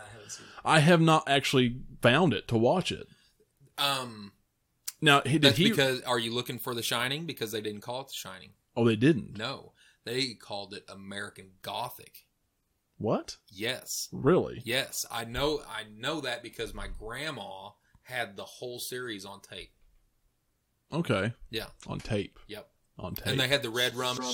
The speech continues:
Speaker 1: Showing his, showing age.
Speaker 2: We're all
Speaker 3: Yeah.
Speaker 2: showing it, yeah.
Speaker 3: Yeah, they, yeah, they had the red rum and everything on there. It was super
Speaker 2: It, so it was, it was the same. It just was called
Speaker 3: It,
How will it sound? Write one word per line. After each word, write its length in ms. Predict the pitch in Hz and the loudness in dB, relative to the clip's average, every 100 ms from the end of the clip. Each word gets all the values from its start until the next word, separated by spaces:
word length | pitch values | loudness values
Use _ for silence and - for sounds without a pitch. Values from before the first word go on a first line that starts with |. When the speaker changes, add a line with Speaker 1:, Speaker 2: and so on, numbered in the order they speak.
| - | 2
Speaker 1:
Showing 220 | 135 127 | 4 4
his, 360 | 117 110 - - | 2 -2 -6 0
showing 200 | 131 120 | 4 4
age. 120 | 117 | 6
Speaker 2:
We're 160 | 131 | 6
all 80 | 123 | 8
Speaker 3:
Yeah. 60 | 123 | 8
Speaker 2:
showing 340 | 110 113 107 | 6 4 2
it, 80 | 101 | 0
yeah. 60 | 104 | 0
Speaker 3:
Yeah, 120 | 120 | 0
they, 180 | 107 127 | 0 -4
yeah, 180 | - 123 | -4 -2
they 120 | 131 | 0
had 140 | 165 160 | 0 -2
the 40 | |
red 300 | 131 135 139 | -2 -2 0
rum 200 | 135 139 | -2 -4
and 80 | 127 | -4
everything 300 | 127 117 104 | -6 -6 -8
on 120 | 98 | -10
there. 160 | 98 95 _ _ | -14 -18 _ _
It 80 | 143 | -2
was 180 | 135 - - - | 0 -2 -2 -2
super 340 | - 208 185 139 | -2 -4 2 6
Speaker 2:
It, 40 | |
so 80 | 175 | 8
it 40 | |
was, 80 | 151 | 8
it 200 | 151 139 | 8 8
was 140 | 151 139 | 6 6
the 60 | |
same. 260 | 151 185 165 | 4 4 4
It 60 | 117 | 2
just 120 | 117 | -2
was 120 | 123 | -2
called 260 | 120 117 | 2 2
Speaker 3:
It, 120 | 147 | 2